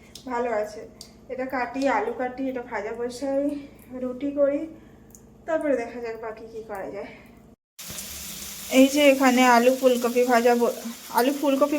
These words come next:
বলছি, আউল-, আলু পেঁয়াজ কলি ভাজা বসিয়ে দিয়েছি। আর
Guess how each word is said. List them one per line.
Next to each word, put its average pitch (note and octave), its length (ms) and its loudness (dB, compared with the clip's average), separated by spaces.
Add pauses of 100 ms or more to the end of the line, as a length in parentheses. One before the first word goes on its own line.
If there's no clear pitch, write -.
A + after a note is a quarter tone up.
বলছি, A#3+ 180 6 (100)
আউল-, A3+ 220 2 (100)
আলু B3+ 200 2
পেঁয়াজ B3 300 4
কলি C4 240 2
ভাজা A#3+ 160 0 (100)
বসিয়ে A#3+ 340 -6
দিয়েছি। B3+ 320 -6 (1800)
আর B3 180 -2